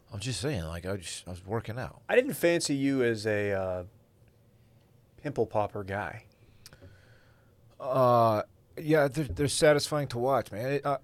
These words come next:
Speaker 1: I'm not the only one.
Speaker 2: No, you're not.
Speaker 1: Uh, people
Speaker 2: I,
Speaker 1: will
Speaker 2: I know
Speaker 1: come
Speaker 2: a lot of
Speaker 1: forward.
Speaker 2: people. I'm not one of 'em.
Speaker 1: Yeah.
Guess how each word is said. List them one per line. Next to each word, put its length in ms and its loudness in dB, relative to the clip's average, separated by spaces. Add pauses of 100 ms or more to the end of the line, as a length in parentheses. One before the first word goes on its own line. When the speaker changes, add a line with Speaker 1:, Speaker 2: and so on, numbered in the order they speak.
(120)
Speaker 1:
I'm 120 -4
not 180 2
the 120 0
only 180 0
one. 440 -4
Speaker 2:
No, 140 4
you're 180 4
not. 400 6
Speaker 1:
Uh, 160 0
people 140 4
Speaker 2:
I, 20 6
Speaker 1:
will 80 6
Speaker 2:
I 20 2
know 100 4
Speaker 1:
come 100 6
Speaker 2:
a 60 6
lot 220 8
of 60 2
Speaker 1:
forward. 80 -4
Speaker 2:
people. 200 -4
I'm 140 -2
not 200 0
one 180 -2
of 120 -6
'em. 140 -18
Speaker 1:
Yeah. 280 -6